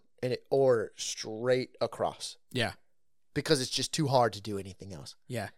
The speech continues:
Speaker 1: They did have, so the katana comes from the Tachi, I believe. Uh, and then there's the O-, Odachi.
Speaker 2: Okay.
Speaker 1: Which is a, it's just like, i-, if you think about it, it's just a massive katana.
Speaker 2: Yeah.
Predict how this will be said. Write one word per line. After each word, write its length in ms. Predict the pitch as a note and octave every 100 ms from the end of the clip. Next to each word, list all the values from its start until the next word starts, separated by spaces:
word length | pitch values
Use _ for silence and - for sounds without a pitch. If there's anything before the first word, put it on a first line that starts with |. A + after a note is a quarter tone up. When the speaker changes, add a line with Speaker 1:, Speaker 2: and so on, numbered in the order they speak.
| _
Speaker 1:
They 80 | A#2+
did 200 | A#2+ D3+
have, 320 | D#3 C3+ A2+ -
so 180 | -
the 80 | A#2+
katana 480 | A#2 - D3+ D#3+ C#3+
comes 260 | - B2 A2
from 220 | A2+ G#2+
the 140 | G2+ -
Tachi, 500 | A#2+ B2+ - F3 E3+
I 60 | E3
believe. 280 | E3 F3+ G3 _ _ _ _ _ _ _ _ _ _ _ _ -
Uh, 260 | A2+ G2 F2+
and 120 | A#2+
then 100 | B2
there's 200 | B2+ A2
the 240 | A2+ G#2+ -
O-, 480 | G#2 A#2+ C3+ C3 C3 -
Odachi. 500 | A#2 C3+ - G3+ G3 _ _ -
Speaker 2:
Okay. 200 | D#3 D3 - _ _ _ _ _ _
Speaker 1:
Which 240 | B2 A#2+ C3
is 140 | A2+
a, 120 | A2+ - - -
it's 220 | B2 -
just 240 | C#3 C#3
like, 200 | C3+ B2 - _
i-, 40 | C3
if 260 | D#3 D3+
you 100 | D#3+
think 240 | C#3+ F3+ F3
about 300 | F3 E3 E3+
it, 100 | -
it's 140 | -
just 160 | C#3 C#3+
a 40 |
massive 840 | B2+ B2+ A#2 A#2+ A#2+ - A#2+ A2+ -
katana. 520 | G2+ - A2 F2 - _ _ _ _ -
Speaker 2:
Yeah. 160 | B2